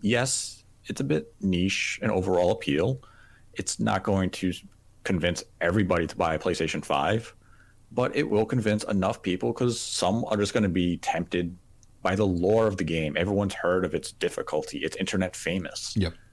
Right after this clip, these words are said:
Speaker 1: And you may not have played it on the PlayStation three. It's, you can't play it on the P S four, so you might sit there and say, "Now's my chance." Ratchet and Clank looks to be doing really exciting things with the S S D and how it seamlessly,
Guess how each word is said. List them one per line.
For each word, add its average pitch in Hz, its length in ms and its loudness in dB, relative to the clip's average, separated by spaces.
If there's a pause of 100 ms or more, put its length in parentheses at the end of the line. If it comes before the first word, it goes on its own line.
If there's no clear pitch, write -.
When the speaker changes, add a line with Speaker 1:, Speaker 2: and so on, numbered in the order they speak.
(200)
Speaker 1:
And - 240 -10
you 87 80 -2
may 87 240 2
not 98 180 4
have 98 80 0
played 101 180 2
it - 60 2
on 98 80 2
the - 80 0
PlayStation 101 480 0
three. 104 380 2
It's, - 400 -8
you 80 100 -6
can't 95 220 -2
play 101 120 4
it 98 60 2
on 92 100 2
the 87 60 0
P 98 120 2
S 92 120 2
four, 98 240 2
so 82 140 -4
you 78 60 0
might 95 160 0
sit 101 140 -4
there 98 80 0
and - 60 -4
say, 92 260 0 (440)
"Now's 80 220 -2
my 82 80 -4
chance." - 580 -8 (640)
Ratchet 95 380 0
and 87 80 0
Clank 98 420 -2 (220)
looks - 200 -2
to 92 60 -4
be 87 80 -2
doing 82 320 0
really 87 500 0 (140)
exciting 85 440 0
things 87 300 0
with 101 80 -4
the - 100 0
S 85 140 -2
S 82 140 -2
D 90 260 0
and 110 100 -2
how 82 220 -2
it 78 80 -2
seamlessly, 82 840 -2